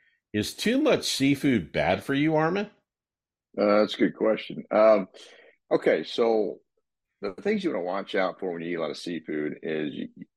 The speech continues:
Speaker 2: it can, it can have heavy metals in it. So if it's a big type of fish, it's gonna store more heavy metal like mercury, uh, something along those lines. Okay, so that's, that's something that you may wanna, if you're eating a lot of fish, get your heavy, get a heavy metals test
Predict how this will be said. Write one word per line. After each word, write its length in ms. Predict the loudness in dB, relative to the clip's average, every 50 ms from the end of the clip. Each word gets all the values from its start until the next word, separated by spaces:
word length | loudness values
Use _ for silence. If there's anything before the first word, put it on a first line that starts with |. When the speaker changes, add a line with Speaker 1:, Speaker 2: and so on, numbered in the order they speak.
| _ -6
Speaker 2:
it 200 | -4 -4 -2 0
can, 180 | 0 0 0 -2 -4
it 80 | 0
can 120 | 0 2 4
have 180 | 4 2 2
heavy 280 | 2 2 2 2 0 -2
metals 540 | -2 -2 -2 0 0 0 -2 -4 -6 -10 -14 -10
in 160 | -10 -8 -8 -8
it. 140 | -10 -12 _ -6
So 240 | -2 0 0 0
if 60 | 2 0 0
it's 120 | -2 -2
a 60 | -6
big 300 | -2 0 0 0 0 0
type 280 | -2 0 0 0 -2 -4
of 100 | -8 -14 -10 _
fish, 420 | -2 0 0 0 0 -2 -4 -10 -12 _ -20 -20 -20 -20 -20 _ _ _ -8
it's 140 | -8 -6 -4
gonna 140 | -4 -4 -4
store 280 | -2 0 2 2 2 2
more 240 | 0 -2 -2 -2 -2
heavy 240 | -2 -2 -2 -4
metal 260 | -4 -4 -4 -2 -2 -2
like 160 | -4 -4 -4
mercury, 680 | -4 -2 -2 -2 -4 -6 -6 -4 -2 -2 -4 -4 -8 _ _ _ _ _ -18
uh, 100 | -16 -10
something 300 | -8 -6 -6 -4 -4 -4
along 140 | -4 -4 -4
those 240 | -4 -4 -4 -4 -4
lines. 360 | -4 -2 -2 -4 -4 -6 -10
Okay, 320 | -6 -2 -2 0 0 0 -2
so 120 | -2 2
that's, 320 | 2 2 2 2 -2 -6 -8 -10 -20 -20 -20 -20 -20 _ _ 2
that's 160 | 2 4 4
something 240 | 4 4 4 4 4
that 160 | 4 4 2 -2 _ _ _ _ _ _ _ _ _ -20 -16 -12
you 140 | -6 -2 0
may 120 | 0 2 2
wanna, 140 | 0 -2 -4 -6 -6
if 100 | -6 -2
you're 80 | 0 2
eating 140 | 2 2 0
a 60 | 0
lot 160 | -2 -2 -4
of 80 | -4 -4
fish, 420 | -4 -2 -2 -2 -4 -8 -10 -12 _ _ _ _ -2 0
get 180 | 0 0 -2
your 140 | -4 -6 -4
heavy, 320 | -2 -2 -2 -2 -4 -6 -8 _ -6 -4
get 100 | -2 -2
a 60 | 0
heavy 180 | -2 -2 -2
metals 320 | -2 -4 -4 -4 -4 -6 -8
test 320 | -8 -8 -8 -8 -8 -14